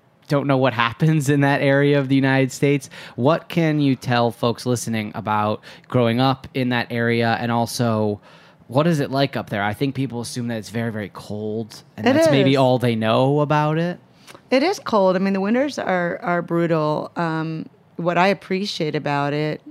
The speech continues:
Speaker 2: um, was a ton of green space, um, independence for a child, at least in the time that I was growing up. It was, like, sort of a very sort of innocent time, um,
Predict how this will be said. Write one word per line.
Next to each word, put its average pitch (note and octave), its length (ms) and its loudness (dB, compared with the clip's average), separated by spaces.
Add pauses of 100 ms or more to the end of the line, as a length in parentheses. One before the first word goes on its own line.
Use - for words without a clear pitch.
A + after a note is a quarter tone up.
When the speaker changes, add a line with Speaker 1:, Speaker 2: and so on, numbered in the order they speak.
Speaker 2:
um, D3 320 -2
was D3 160 -4
a D3 60 -6
ton - 220 -6
of D3+ 80 -4
green D3+ 240 -4
space, E3 480 -6 (720)
um, D3 640 -2 (200)
independence D#3 880 -2
for D3 300 -4
a - 200 -6
child, C#3 420 -4
at D3 80 -10
least D3+ 280 -6
in D#3+ 320 -4
the C#3 80 -2
time C#3 180 -6
that C3+ 120 -2
I C#3 100 -2
was D3+ 120 0
growing C#3+ 280 -4
up. C3+ 120 -6
It C#3 40 -10
was, C#3+ 160 -6
like, C#3 160 -10
sort D3 140 -10
of C#3 100 -6
a C3+ 60 -8
very C#3+ 420 -6
sort - 220 -16
of - 120 -12
innocent D#3 540 -4
time, C#3+ 560 -6 (580)
um, D3 840 -4